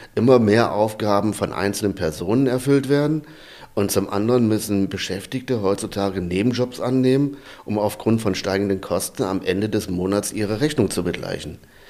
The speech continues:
Das sind meine persönlichen Punkte, die ich mit der A G angehen werde.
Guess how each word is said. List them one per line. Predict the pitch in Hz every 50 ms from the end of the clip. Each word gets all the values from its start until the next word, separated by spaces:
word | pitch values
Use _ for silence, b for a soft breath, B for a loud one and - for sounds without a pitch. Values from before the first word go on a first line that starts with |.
| B B B B B
Das | - 95 90 -
sind | - 101 107 92 85 90 - -
meine | 92 87 82 78 90 101 123 131
persönlichen | 127 131 - 113 104 92 87 98 110 135 139 131 - 139 135
Punkte, | 139 135 139 151 147 147 143
die | - 120 123 123 120
ich | 113 -
mit | 120 120 113
der | - 120 82
A | 110 113
G | 110 117 127 123 -
angehen | 95 120 127 127 117 127 127 123 127 127
werde. | 131 131 135 139 147 139